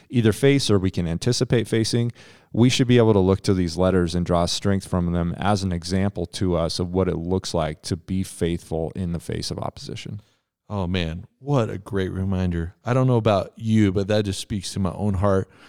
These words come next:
Speaker 2: and where I'm finding myself in today's culture about where, uh, my faith is and how it is in just the local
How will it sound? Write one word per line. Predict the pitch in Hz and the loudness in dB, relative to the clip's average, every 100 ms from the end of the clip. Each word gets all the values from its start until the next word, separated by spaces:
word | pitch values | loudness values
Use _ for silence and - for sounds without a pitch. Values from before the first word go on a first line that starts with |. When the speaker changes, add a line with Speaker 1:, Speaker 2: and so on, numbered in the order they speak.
| _ - | _ -8
Speaker 2:
and | 101 95 | -2 2
where | 92 | 2
I'm | 92 92 | 2 0
finding | 90 104 101 95 | -2 -2 0 0
myself | 90 87 90 85 | -2 0 -2 -2
in | - 90 | -2 -4
today's | - 87 85 90 | -4 -4 -2 -4
culture | - 87 85 92 85 - - _ _ _ _ | -2 -2 0 -2 -4 -6 -16 _ _ _ _
about | 110 92 85 85 | -6 0 0 2
where, | 104 104 98 92 - _ _ _ 101 | 4 4 4 2 -2 _ _ _ -12
uh, | 95 | -10
my | 95 95 98 | -4 -2 0
faith | - 90 85 87 | 2 0 2 -2
is | 82 82 | -2 -4
and | 80 85 | -8 -10
how | - 98 92 | -2 2 4
it | 90 | 4
is | 87 85 - | 0 -2 -6
in | - 92 90 - _ _ | -6 -6 -6 -10 _ _
just | 107 104 - - | 2 2 2 0
the | 98 | 0
local | 98 104 117 - 131 120 | 4 4 4 6 4 4